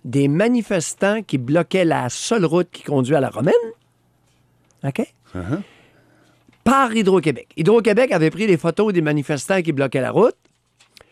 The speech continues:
Speaker 1: Ils ont voulu mettre ça en preuve pour dire qu'ils ont commis un geste illégal. Comprends-tu ? Et le juge a dit non.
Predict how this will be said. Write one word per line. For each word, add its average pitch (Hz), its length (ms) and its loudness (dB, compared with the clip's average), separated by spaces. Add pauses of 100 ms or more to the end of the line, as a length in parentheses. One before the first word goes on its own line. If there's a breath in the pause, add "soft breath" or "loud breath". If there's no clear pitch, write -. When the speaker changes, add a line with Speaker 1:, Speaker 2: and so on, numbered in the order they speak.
Speaker 1:
Ils 123 160 -2
ont 254 140 4
voulu 214 480 2
mettre 156 180 -2
ça - 160 -2
en 156 120 0
preuve 165 420 4
pour 135 140 -8
dire 147 280 -2
qu'ils 123 360 -4
ont 156 160 2
commis 147 320 -2
un 127 160 -4
geste 131 560 -4
illégal. 135 640 -2 (680 soft breath)
Comprends-tu ? 139 640 0 (1000 soft breath)
Et 147 100 2
le 160 120 4
juge 214 280 0
a 156 80 2
dit 127 180 -2
non. 143 180 0